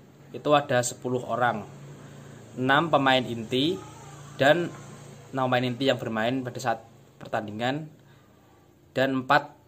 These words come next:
pemain cadangan dalam satu tim. Sementara bola voli pantai hanya ada dua orang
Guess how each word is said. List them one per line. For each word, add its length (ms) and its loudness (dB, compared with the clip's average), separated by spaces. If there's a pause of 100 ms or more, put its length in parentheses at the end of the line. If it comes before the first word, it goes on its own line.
(220)
pemain 240 -2
cadangan 720 -4
dalam 480 -2 (160)
satu 320 -8
tim. 240 -2 (1120)
Sementara 640 2
bola 240 0
voli 320 0
pantai 480 -2
hanya 400 -4 (560)
ada 240 -6
dua 240 -2
orang 400 -2